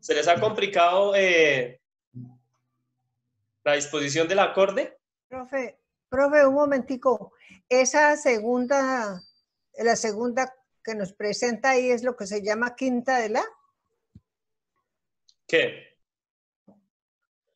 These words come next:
Speaker 2: Segundo esquema, donde está el
Speaker 1: No, es
Speaker 2: de
Speaker 1: si-, el, el acorde,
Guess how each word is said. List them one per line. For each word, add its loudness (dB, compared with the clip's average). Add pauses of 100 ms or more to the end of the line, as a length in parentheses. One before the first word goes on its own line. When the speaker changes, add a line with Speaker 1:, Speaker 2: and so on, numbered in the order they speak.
(2000)
Speaker 2:
Segundo 0
esquema, 2
donde -2
está -2 (240)
el -20
Speaker 1:
No, 4
es 2
Speaker 2:
de 0
Speaker 1:
si-, -2
el, 0
el 2
acorde, 2